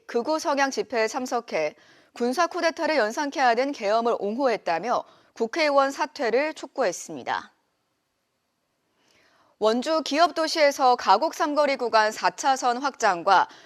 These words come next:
서원주역 인근 서곡천 교량을 만드는 서북권역 광역교통망 확충 사업과 관련한 국비가 추가로 확보되면서 사업이 본격 추진됩니다. 원주시는 이천이십사 년 십억 원,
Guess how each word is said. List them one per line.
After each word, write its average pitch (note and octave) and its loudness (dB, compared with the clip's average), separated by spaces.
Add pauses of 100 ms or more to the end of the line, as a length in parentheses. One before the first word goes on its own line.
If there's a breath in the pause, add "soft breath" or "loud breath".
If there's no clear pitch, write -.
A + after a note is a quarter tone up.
(120)
서원주역 D#4 4
인근 A#3+ 2
서곡천 F#4 -2
교량을 B3 4
만드는 G#3+ 0
서북권역 D4 2
광역교통망 B3 -2
확충 E4 -4
사업과 C4+ 2
관련한 G#3 2
국비가 G#3+ 0
추가로 C#4 0
확보되면서 G3 -2 (300 loud breath)
사업이 C4+ 2
본격 A3+ -2
추진됩니다. E3 -4 (840 soft breath)
원주시는 D4 -2
이천이십사 C#4 0
년 C#4+ 0
십억 D#4 0
원, E3 4